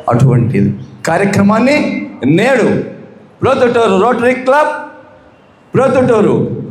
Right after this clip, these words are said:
రోటరీ ఐ హాస్పిటల్ ట్రస్ట్ మరియు ఇన్నర్ వీల్ క్లబ్ of ప్రొద్దుటూరు సిస్టర్, సిస్టర్స్ సంయుక్తంగా నేడు ఏర్పాటు చేసినటువంటి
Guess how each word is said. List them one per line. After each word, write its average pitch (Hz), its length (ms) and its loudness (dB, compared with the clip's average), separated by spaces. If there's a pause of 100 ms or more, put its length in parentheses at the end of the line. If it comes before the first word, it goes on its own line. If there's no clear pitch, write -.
(260)
రోటరీ 247 420 2 (760)
ఐ - 20 2 (240)
హాస్పిటల్ 233 640 2 (300)
ట్రస్ట్ 247 360 0 (920)
మరియు 240 320 2 (840)
ఇన్నర్ 277 300 2
వీల్ 226 300 2 (680)
క్లబ్ 233 280 2
of 220 80 2 (120)
ప్రొద్దుటూరు 247 560 2
సిస్టర్, - 420 0 (840)
సిస్టర్స్ 208 480 2 (140)
సంయుక్తంగా 254 640 2 (1120)
నేడు 156 200 0 (140)
ఏర్పాటు 220 440 0
చేసినటువంటి 165 680 0